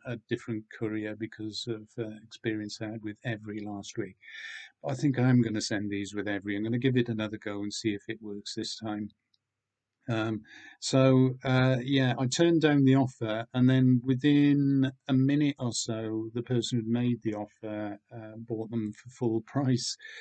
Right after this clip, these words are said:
So, uh, I feel slightly bad about that, but to be honest, if he's willing to pay twelve pound fifty, I guess that's fair enough. But let me show you what the books are. Um, so they're Pan editions of C S Lewis's Space Trilogy.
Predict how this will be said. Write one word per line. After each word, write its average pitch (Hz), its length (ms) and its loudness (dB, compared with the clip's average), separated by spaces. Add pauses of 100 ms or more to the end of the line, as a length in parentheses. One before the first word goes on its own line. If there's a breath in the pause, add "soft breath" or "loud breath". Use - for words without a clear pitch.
(140 loud breath)
So, 117 720 0
uh, 120 380 -2
I 127 60 -6
feel 208 300 -2
slightly 147 380 -2
bad 104 280 -8
about 101 280 -8
that, 101 220 -8
but 120 160 -6
to - 100 -16
be 208 120 -2
honest, 143 280 -2
if 135 120 -10
he's 170 160 -8
willing 160 240 0
to - 180 -10
pay 107 140 -6
twelve 104 360 -10
pound 104 240 -10
fifty, 113 320 -8
I 101 60 -6
guess 107 320 -10
that's - 260 -18
fair 107 200 -10
enough. 104 220 -10 (380 loud breath)
But 160 100 0
let 180 120 4
me 175 80 4
show 175 180 2
you 156 120 4
what 147 140 0
the 131 60 -2
books 120 320 -4
are. 104 380 -4 (160)
Um, 110 480 -6
so 107 580 -6
they're 113 320 -4
Pan 165 300 0
editions 110 880 -2
of 113 160 -8
C 156 220 -2
S 135 200 -2
Lewis's 113 600 2
Space 131 400 0
Trilogy. 110 580 -4